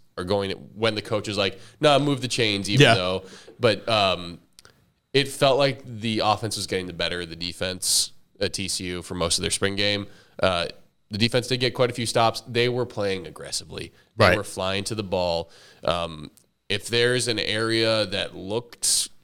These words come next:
Speaker 1: iffy, it was their secondary, but it didn't seem like they were playing a lot of off coverage, uh, where they could just get picked apart underneath by an
Speaker 2: Mm-hmm.
Speaker 1: offense that is frankly designed to pick you apart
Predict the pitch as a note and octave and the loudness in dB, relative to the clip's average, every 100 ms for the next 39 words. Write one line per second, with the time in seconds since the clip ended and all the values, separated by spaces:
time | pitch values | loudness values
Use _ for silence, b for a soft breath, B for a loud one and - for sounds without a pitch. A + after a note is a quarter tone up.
0 | - C3+ C#3 F#3 F#3 B2+ C#3 B2+ G#2+ G#2 | 0 0 0 -4 -2 0 0 -2 -2 -2
1 | F#2+ B2 C3+ C#3 E3+ F3 - _ _ A#2+ | -4 -2 0 0 0 -4 -14 _ _ 0
2 | A#2+ A#2 G#2+ A#2 - A#2 G#2 G2 F#2+ G#2 | 4 4 2 -2 -2 -2 -4 -4 -6 -4
3 | F#2 F2 F2+ E2 E2+ F2+ - F2+ F#2+ G2 | -4 -2 -2 -2 -4 -4 -4 -4 -2 -4
4 | G2 - - E2+ E2+ D#2+ E2 E2 - _ | -4 -6 -4 -2 -2 -4 -6 -10 -14 _
5 | - F2 F2 E2+ F2+ - F#2 - F#2+ F2+ | -6 -4 -2 -2 -2 -4 -8 -2 -2 -2
6 | F2 E2+ F#2 - A#2+ G#2+ D3+ B2 G2+ - | -6 -8 -8 -2 4 6 4 2 -2 -4
7 | - G2 F2 E2+ - - F2 F2+ F2+ E2+ | -2 -2 0 -2 -4 -2 -4 -2 -6 -4
8 | F2 D#2 D#2 F#2 E2+ D#2+ - E2 D#2 F2+ | -6 -6 -8 -14 -12 -12 -12 -14 -8 -8
9 | D#2+ | -8